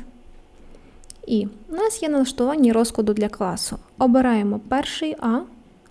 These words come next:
І в нас, ми вибрали предмет фізична культура. В першому А фізична культура у нас буде відбуватися в понеділок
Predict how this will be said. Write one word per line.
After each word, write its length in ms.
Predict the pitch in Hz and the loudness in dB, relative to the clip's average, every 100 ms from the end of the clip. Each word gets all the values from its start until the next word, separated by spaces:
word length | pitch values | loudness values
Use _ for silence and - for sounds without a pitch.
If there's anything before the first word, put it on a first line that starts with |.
| - - - - - 277 | -20 -20 -20 -20 -8 0
І 80 | |
в 40 | 240 | 4
нас, 420 | 240 254 - - - | 4 2 -2 -8 -2
ми 160 | 285 247 | 4 4
вибрали 400 | 220 214 214 220 | 4 2 0 0
предмет 340 | 233 226 226 | 2 2 0
фізична 500 | 254 240 226 - 240 | -2 0 -2 -2 -2
культура. 440 | 277 277 381 359 | -2 0 0 0
В 120 | 330 - | -4 -6
першому 600 | - 240 233 262 262 294 | -2 -2 0 4 4 2
А 180 | 381 403 | -2 -2
фізична 540 | 302 247 247 - 247 | -2 0 0 0 -2
культура 460 | 247 254 330 339 285 | 0 -2 0 0 2
у 140 | 233 | 4
нас 240 | 220 214 208 | 2 2 -2
буде 240 | 214 214 | -2 0
відбуватися 680 | 214 214 285 339 302 - 254 | 0 -4 -6 -4 -6 -6 -8
в 40 | |
понеділок 580 | 254 - 285 214 190 196 | -6 0 2 2 0 -6